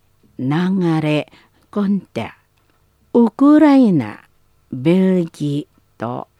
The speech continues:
ロシアの地域の最大は、非常に深刻な汚染を経験しました。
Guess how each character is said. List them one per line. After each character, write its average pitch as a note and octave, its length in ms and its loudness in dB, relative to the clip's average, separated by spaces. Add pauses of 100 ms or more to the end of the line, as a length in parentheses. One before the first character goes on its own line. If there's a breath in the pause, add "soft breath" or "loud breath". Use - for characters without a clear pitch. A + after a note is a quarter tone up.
ロ F#3+ 220 -4
シ - 340 -6
ア D#3+ 100 -2
の D#3 280 0 (720 soft breath)
地 A#3+ 300 0
域 G#3+ 260 -2
の A#2+ 260 -4
最 F3 540 -4
大 D3 280 -4
は、 C#3 280 -4
非 A3+ 360 -2
常 G3+ 160 4
に B2+ 280 -4 (200 soft breath)
深 D4+ 480 4
刻 B3 520 -2
な A#2+ 240 -4 (340 soft breath)
汚 F#3+ 380 -2
染 D3+ 460 -4
を C3 300 -8 (300)
経 F3+ 380 -4
験 C3+ 400 -6 (100)
し - 280 -8 (140)
ま C3 220 -14
し - 120 -18
た。 - 280 -20